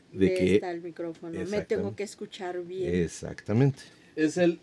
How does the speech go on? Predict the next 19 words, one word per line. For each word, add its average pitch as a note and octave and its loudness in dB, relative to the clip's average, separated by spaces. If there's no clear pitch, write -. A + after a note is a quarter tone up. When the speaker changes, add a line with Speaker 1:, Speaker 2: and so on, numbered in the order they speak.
Speaker 3:
se - 0
está C#3+ -2
grabando D#3 4
y C#3 -2
si B2+ -8
la A#2 -2
cago, B2 0
Speaker 1:
Se - -2
escuchó. F2+ 2
Speaker 3:
se A#2+ 8
va A2 2
a A2+ 0
oír D3+ 8
Speaker 1:
Ujú. E3 8
Speaker 3:
y C3 2
me B2 -2
van G2 -4
a A#2 -6
correr. G3 0